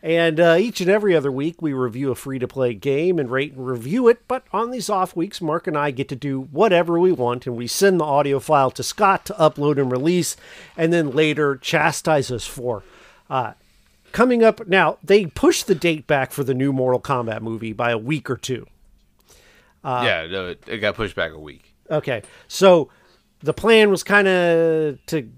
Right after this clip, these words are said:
Speaker 1: stagger these in a way. Who cares? All right, the plan was already set for this week to be Mark and I's review of the nineteen, help me out, Mark.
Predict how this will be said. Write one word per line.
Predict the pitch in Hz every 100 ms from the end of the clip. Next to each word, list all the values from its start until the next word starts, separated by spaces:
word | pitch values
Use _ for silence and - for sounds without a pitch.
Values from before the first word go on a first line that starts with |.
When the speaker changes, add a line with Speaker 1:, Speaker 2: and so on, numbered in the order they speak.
| _ -
Speaker 1:
stagger | - 180 175 165 165
these | 139
in | 151
a |
way. | 147 143
Who | -
cares? | 160 151 107 -
All | 123
right, | 131 -
the |
plan | - 196 180
was | 151
already | 175 180 170
set | - 156 135
for | - 117
this | 143 185 -
week | 143 120 - _ _ _ _ _
to | - 160 131
be | 156 151 143 135
Mark | 117 143 175 175
and | 165
I's | 151 135
review | 139 131 151 139 127
of | 131 135 110
the | 113
nineteen, | 113 156 208 202 _ - 190 185 175 165 127 _ _ _ _ _ _ -
help | 175
me | 175 165
out, | 123
Mark. | 120 117 92